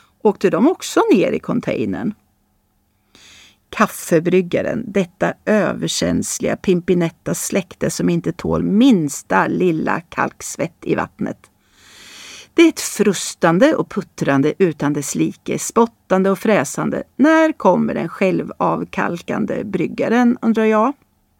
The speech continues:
Plastbytteskåpet. Alla dessa burkar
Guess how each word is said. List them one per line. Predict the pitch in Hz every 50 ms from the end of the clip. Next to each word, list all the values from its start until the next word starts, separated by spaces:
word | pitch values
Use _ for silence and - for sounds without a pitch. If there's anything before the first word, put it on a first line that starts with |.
| _ _ _ _ _ _ _ _ _ _ _ _ _ _ _
Plastbytteskåpet. | - - 349 392 - - - - - - - 233 175 190 226 220 - - _ _ - 220 220 208 - - - 247 294 330 339 - _ _ - - - - _ - - - - - - - - _
Alla | - 302 320 320 294 262 240 233 233 233
dessa | 214 208 196 180 - - - 190 180
burkar | 170 175 185 185 175 160 175 - _ - 160 156 156 185 190